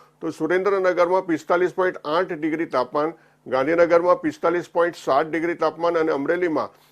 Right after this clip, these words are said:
ચુમ્માલીસ પોઇન્ટ નવ ડિગ્રી તાપમાન નોંધાયું હતું. ઉપરાંત મંગળવારે પણ રાજ્યના છ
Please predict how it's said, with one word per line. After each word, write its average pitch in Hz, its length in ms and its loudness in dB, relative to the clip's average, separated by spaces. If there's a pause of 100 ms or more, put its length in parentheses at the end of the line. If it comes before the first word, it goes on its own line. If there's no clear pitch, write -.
(140)
ચુમ્માલીસ 233 480 2
પોઇન્ટ 220 300 0
નવ 190 200 2
ડિગ્રી 180 280 0
તાપમાન 143 460 -2
નોંધાયું 110 500 -2
હતું. 95 260 -10 (360)
ઉપરાંત 147 420 -2
મંગળવારે 170 580 2
પણ 170 180 -2
રાજ્યના 165 500 0
છ 185 320 0